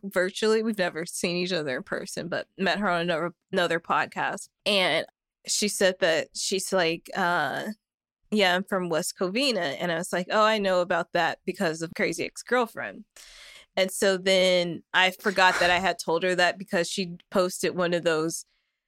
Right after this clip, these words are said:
memes that are going around talking about Little Miss blah, blah, blah. And she posted a meme that said, "Little Miss can't tell the difference between Covina and West Covina." And I was like, "Oh, I know about that. I know about West Covina from Crazy Ex-Girlfriend."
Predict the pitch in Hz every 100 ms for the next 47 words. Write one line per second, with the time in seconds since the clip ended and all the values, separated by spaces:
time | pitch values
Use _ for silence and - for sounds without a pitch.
0 | _ - 202 190 190 175 185 180 - 180
1 | 175 180 170 180 170 170 165 156 156 165
2 | - 165 165 165 147 - 165 175 165 165
3 | 160 160 - 160 156 160 165 160 170 -
4 | 175 165 175 160 170 165 151 123 - 170
5 | 151 165 175 170 165 165 143 165 - -
6 | - _ _ - 220 185 - 180 170 170
7 | 160 175 160 - 165 - 170 165 165 -
8 | 170 160 156 160 156 156 139 185 - 202
9 | 208 220 226 220 - 180 175 165 - 170
10 | - 180 175 175 175 165 165 117 113 -
11 | 131 - _ - 175 170 165 185 165 160
12 | - 165 - - 165 147 123 - 165 165
13 | - 185 156 151 123 - 160 135 - 104
14 | -